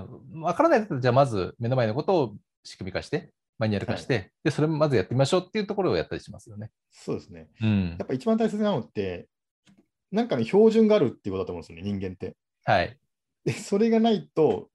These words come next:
Speaker 1: うん。
Speaker 2: どうなってるのかわかんないっていう現在。なので、
Speaker 1: うん。
Speaker 2: まず標準作りのためにも、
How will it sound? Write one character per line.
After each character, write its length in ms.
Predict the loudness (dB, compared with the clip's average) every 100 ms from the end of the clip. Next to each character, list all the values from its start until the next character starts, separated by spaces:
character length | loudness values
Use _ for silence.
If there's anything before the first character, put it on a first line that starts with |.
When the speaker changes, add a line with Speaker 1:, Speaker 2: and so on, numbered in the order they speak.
| -2
Speaker 1:
う 40 |
ん。 20 |
Speaker 2:
ど 100 | 2
う 40 | 4
な 60 |
っ 80 | 2
て 80 | -2
る 60 |
の 20 | -4
か 40 |
わ 60 | -2
か 100 | -2
ん 20 |
な 80 | -2
い 20 |
っ 40 |
て 120 | -6
い 40 | -10
う 20 |
現 200 | -8 -10
在。 120 | -14 -20 _ _ -12
な 100 | -10
の 120 | -6
で、 160 | -8 -6
Speaker 1:
う 40 |
ん。 20 |
Speaker 2:
ま 100 | -4
ず 120 | -4
標 280 | -4 -2 -2
準 200 | -2 -4
作 180 | -4 -4
り 40 |
の 60 | -4
た 120 | -4
め 80 | -4
に 100 | -6
も、 220 | -6 -6